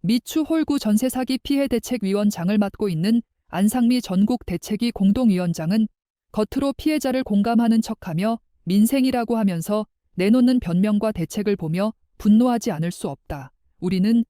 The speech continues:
시간이 없다고 호소했습니다. 대책위는 대통령실 행진과 관련해 "또 한 명이 희생됐다. 고인을 포함한 피해자의 외침에도 불구하고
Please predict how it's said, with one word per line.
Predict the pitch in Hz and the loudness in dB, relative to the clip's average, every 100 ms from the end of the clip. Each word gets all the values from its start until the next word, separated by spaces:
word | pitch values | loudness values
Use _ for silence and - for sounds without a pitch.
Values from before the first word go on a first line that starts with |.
| _ - | _ -18
시간이 | - 302 294 285 | -4 0 2 0
없다고 | 170 - 185 170 185 190 - | -2 -4 -8 -2 -2 -2 -4
호소했습니다. | 294 269 175 - 147 135 139 139 _ _ _ _ _ _ _ _ _ _ _ _ _ _ _ _ _ _ _ | -2 -2 -2 -6 -8 -8 -12 -16 _ _ _ _ _ _ _ _ _ _ _ _ _ _ _ _ _ _ _
대책위는 | - 202 269 233 226 254 180 | -4 -2 0 2 4 4 0
대통령실 | - 196 277 269 262 254 240 | -2 -2 0 2 2 0 0
행진과 | 269 269 247 254 | 0 2 2 0
관련해 | 240 185 180 160 196 147 _ _ _ | 0 -2 -2 -2 -2 -6 _ _ _
"또 | 262 254 | -2 0
한 | 311 311 | 0 0
명이 | 294 233 240 240 277 | 2 4 4 2 0
희생됐다. | 269 262 196 - - 131 135 _ _ _ _ _ _ _ | 0 2 0 -4 -12 -14 -16 _ _ _ _ _ _ _
고인을 | - 220 262 269 277 | -2 2 4 2 0
포함한 | 277 262 240 240 233 | 0 2 4 4 0
피해자의 | - 294 294 294 247 247 | 0 0 0 0 0 0
외침에도 | 185 180 - 220 214 240 | 2 0 0 0 0 -2
불구하고 | 196 175 175 165 139 170 208 | -2 -2 -4 -6 -4 -4 -4